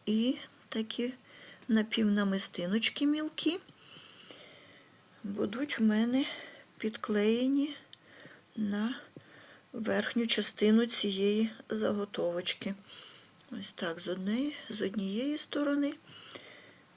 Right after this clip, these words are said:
Підклеюю так само на клей дракон.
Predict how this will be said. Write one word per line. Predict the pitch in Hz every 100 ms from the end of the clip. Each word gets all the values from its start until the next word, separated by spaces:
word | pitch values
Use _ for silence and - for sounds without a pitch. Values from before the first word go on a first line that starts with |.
| - - -
Підклеюю | 226 - 233 233 220 214
так | 208 202 -
само | - 214 190 185
на | 190 185 180 - -
клей | - 190 175
дракон. | 160 160 170 - 165 196